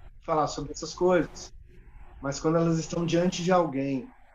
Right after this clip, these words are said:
treinado pra ouvir e que não vai fazer um julgamento,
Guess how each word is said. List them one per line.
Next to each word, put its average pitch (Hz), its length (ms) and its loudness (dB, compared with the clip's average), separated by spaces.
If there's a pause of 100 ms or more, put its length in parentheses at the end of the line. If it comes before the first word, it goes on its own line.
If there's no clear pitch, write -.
(800)
treinado 147 600 2
pra 156 180 6
ouvir 139 640 4 (160)
e - 60 -18
que - 140 -8
não 151 140 2
vai 165 120 4
fazer 143 260 0
um 143 120 -2
julgamento, 127 760 0